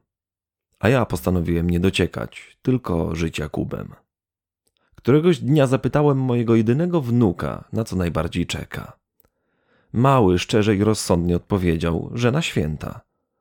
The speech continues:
bo prezenty, i na zimę bosanki, bałwany i bitwy na śnieżki. "A co ty na to, Pawełku, żebyśmy ulepili bałwana teraz?" "Ale dziadek, jest jesień,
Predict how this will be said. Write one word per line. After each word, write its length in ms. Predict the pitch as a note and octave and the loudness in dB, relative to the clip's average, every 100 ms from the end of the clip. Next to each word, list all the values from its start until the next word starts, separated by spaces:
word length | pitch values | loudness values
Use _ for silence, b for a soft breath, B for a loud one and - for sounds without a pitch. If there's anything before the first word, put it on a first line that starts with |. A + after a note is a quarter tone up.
| _ - | _ -2
bo 140 | F2+ | 0
prezenty, 680 | - F#2 A#2+ C3+ - D#2+ - b b b b - | 2 0 2 0 -2 -10 -12 b b b b 0
i 100 | G3+ | 4
na 140 | E3+ | 4
zimę 420 | B2 A#2 G#2+ G2+ - | 4 4 4 2 0
bosanki, 680 | E3+ - E2 F2 F2 F2 E2+ | -4 -2 -2 -2 -2 -2 -2
bałwany 720 | D#2+ D#2+ E2 E2+ E2+ E2+ - | -2 -2 -2 -2 -2 -2 -4
i 240 | D#3+ E3 | -2 -2
bitwy 400 | G2 F#2 - F2+ | -2 -4 -4 -4
na 160 | E2 D#2 | -2 -4
śnieżki. 600 | - - - - - _ _ _ _ _ _ _ _ _ _ _ _ _ _ _ _ _ - | -8 -10 -14 -16 -20 _ _ _ _ _ _ _ _ _ _ _ _ _ _ _ _ _ -6
"A 60 | |
co 160 | F#2+ F3 | -2 2
ty 120 | G#3+ | 4
na 160 | E3+ C3+ | 4 2
to, 400 | G2 E2+ D2+ - - | 2 0 0 -6 -2
Pawełku, 720 | F2 F2 D#2+ E2 - - - - | 0 2 0 -2 -6 -12 -14 -10
żebyśmy 440 | F#2 F2 F2 G2+ | -6 -2 -2 0
ulepili 500 | - G2+ G2+ C#3+ D3 | 2 2 2 0 0
bałwana 480 | B2 G#2 F2 F#2 A2+ | 2 2 2 0 -2
teraz?" 640 | - G#2+ F2+ C2 G#1+ - _ _ _ _ _ _ _ _ - | -2 0 0 -2 -6 -16 _ _ _ _ _ _ _ _ -8
"Ale 280 | G#2 G2 A2+ | -4 -2 -2
dziadek, 520 | C3 B3 G#3 F#2+ F2+ | 0 0 2 0 0
jest 280 | F3 F#3+ - | -2 -2 -2
jesień, 560 | E4+ C#4 - F2 F2 | 0 2 0 -2 -4